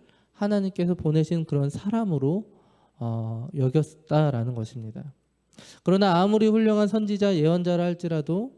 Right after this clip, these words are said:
심지어 하나님께서 보낸 그런 사람이라 할지라도 그 사람이 자신들의 기득권을 위협했을 때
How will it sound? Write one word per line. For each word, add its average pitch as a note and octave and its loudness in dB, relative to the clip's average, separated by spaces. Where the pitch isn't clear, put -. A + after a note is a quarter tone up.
심지어 F3+ -6
하나님께서 F#3 -2
보낸 D#3+ 0
그런 C#3+ -2
사람이라 E3+ -2
할지라도 D3+ -2
그 C#3 -2
사람이 E3 -2
자신들의 C3+ -6
기득권을 E3 -4
위협했을 C3+ -4
때 D3 -10